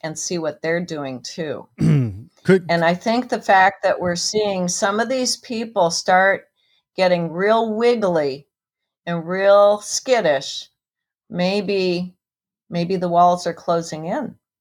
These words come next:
Speaker 2: Are you talking
Speaker 1: Does,
Speaker 2: about the
Speaker 1: does that
Speaker 2: N S A?
Speaker 1: make any sense?
Speaker 2: Oh, yeah, for sure. I'm, I'm thinking the N S A is also looking back at them,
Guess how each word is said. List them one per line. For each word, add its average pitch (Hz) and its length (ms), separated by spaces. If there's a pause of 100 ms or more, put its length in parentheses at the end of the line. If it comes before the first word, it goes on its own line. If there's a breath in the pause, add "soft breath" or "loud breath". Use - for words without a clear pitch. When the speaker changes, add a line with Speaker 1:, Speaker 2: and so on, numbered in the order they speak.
(1300 soft breath)
Speaker 2:
Are 147 60
you 160 140
talking 180 280
Speaker 1:
Does, 156 140
Speaker 2:
about 147 80
the 156 140
Speaker 1:
does 156 100
that 180 120
Speaker 2:
N 160 60
S 160 80
A? - 40
Speaker 1:
make 151 80
any 214 180
sense? 226 320
Speaker 2:
Oh, 175 100
yeah, 185 200
for 135 120
sure. 156 240
I'm, 139 240
I'm 156 180
thinking 151 360
the 139 160
N 156 140
S 131 180
A 175 60
is 147 180
also 143 280
looking 127 360
back 131 220
at 110 140
them, 139 280